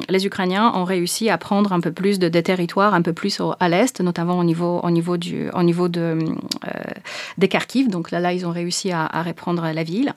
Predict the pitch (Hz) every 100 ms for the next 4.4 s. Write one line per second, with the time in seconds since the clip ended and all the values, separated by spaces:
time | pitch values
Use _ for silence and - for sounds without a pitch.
0 | - - - - 202 202 226 220 190 180
1 | 175 - 170 165 - 208 208 208 185 180
2 | 175 196 196 202 - 165 - 165 - 190
3 | 190 - - 170 - 170 160 160 160 -
4 | 156 - 226 240